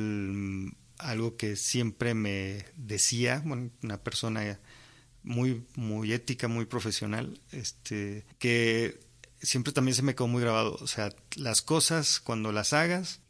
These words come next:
tienes que entenderlas todos, todo mundo. O sea, no porque seamos técnicos, pues tenemos que rebuscarle todo, ¿no? Sino es si yo voy a hacer, voy a dar un cuadro, pues hacerlo lo mejor,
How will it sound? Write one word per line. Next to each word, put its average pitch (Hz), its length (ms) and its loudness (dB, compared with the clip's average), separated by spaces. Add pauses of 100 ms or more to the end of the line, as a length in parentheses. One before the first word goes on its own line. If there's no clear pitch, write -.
(160)
tienes 120 280 2
que 127 100 2
entenderlas 113 640 2
todos, - 600 -2 (220)
todo 113 180 0
mundo. 104 280 -2 (100)
O - 40 -4
sea, 98 480 -2
no 104 240 -4
porque 127 180 0
seamos 131 300 2
técnicos, 123 840 0
pues 98 140 -6
tenemos 107 240 -2
que 117 120 -2
rebuscarle 107 640 0
todo, 107 340 0
¿no? 107 160 -6
Sino 107 300 -4
es - 180 -2 (260)
si - 160 2
yo 113 120 4
voy 139 100 8
a - 20 6
hacer, 131 260 6 (220)
voy 117 200 0
a 120 200 6
dar 110 340 0
un 120 160 2
cuadro, 143 440 6
pues - 200 -2
hacerlo 113 320 2
lo 104 180 2
mejor, 117 480 2